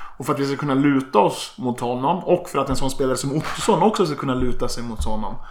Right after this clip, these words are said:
Och jag tycker att Modja idag och, eh, ja, men ett par matcher i, i rad har varit liksom närmast en, eh, säkerhetsrisk. Han har varit långsam. Eh, det är en sak att, eh,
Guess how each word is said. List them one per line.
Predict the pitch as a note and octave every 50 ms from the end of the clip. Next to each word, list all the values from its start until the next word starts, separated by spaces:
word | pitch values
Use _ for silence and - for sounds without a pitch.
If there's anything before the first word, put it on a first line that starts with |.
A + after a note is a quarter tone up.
| - - - - - - - - - -
Och | C#3 C3+ C3+
jag | C#3 D#3 D#3
tycker | - G#3+ F#3 E3+ F3
att | D3+ - -
Modja | D#3 E3+ F#3+ F#3+ D#3 D3+ D3 C#3+ C3+ B2+ B2+ B2 C3 C3+ C3+ C3+ A#2 A2 - - - - -
idag | D3 C#3+ B2+ C3+ C#3 F3 G#3+ A3 F3+ C#3 C#3
och, | C3+ C3+ - - -
eh, | C3+
ja, | C3 C3 C3 B2+ B2+ B2+ C3+
men | C#3 D3 C#3
ett | C3+ -
par | - D#3+ D3 C#3
matcher | C3+ C3+ C3+ - - C#3 B2 B2
i, | B2 B2 A#2+ A#2+ A#2+ A2+ C3
i | C3+
rad | C#3+ E3+ A3 A3+ D3+ B2
har | A#2+ B2
varit | A#2 A#2+ A#2 - - -
liksom | A#2 - - B2+ B2
närmast | B2 A#2+ A#2+ A#2+ A#2 - -
en, | A#2+ A2+ A2 G#2+ A2 A2 A2
eh, | G#2+ G#2+ G#2+ G#2 - - _ _ _ _ _ _ -
säkerhetsrisk. | - - C#3 C3+ C3 - - C#3 B2+ A#2+ - - - - - - - C#3 E3+ A3+ B3+ - - - -
Han | D3 C3+
har | C3
varit | C3 B2+ - -
långsam. | C#3 C#3+ D3 C#3+ C#3 C3 C3 - F3 F3 F#3 F#3 F3+ F3+ E3 - - - - - - - - - _ -
Eh, | C#3 C#3 C3+ C3 B2+ B2 A#2+
det | D3 D#3 D#3+
är | F3
en | F#3 F#3+ F3
sak | - E3+ D3+ D3 D3 D3 -
att, | C3 B2+ - - - -
eh, | C#3+